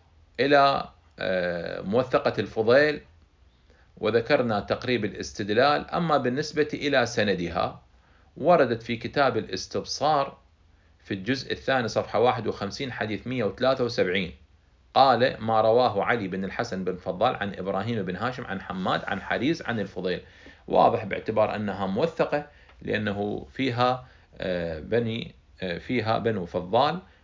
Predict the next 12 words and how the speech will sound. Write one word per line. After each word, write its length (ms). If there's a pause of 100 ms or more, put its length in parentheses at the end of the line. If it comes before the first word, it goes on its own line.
(120)
الفطحية. 680 (160)
زين. 260 (1000)
وكذلك 840
في 100
التهذيب 640 (140)
في 120
الجزء 340
الرابع 360
صفحة 300
ثمانية 300
وثمانين، 520
حديث 460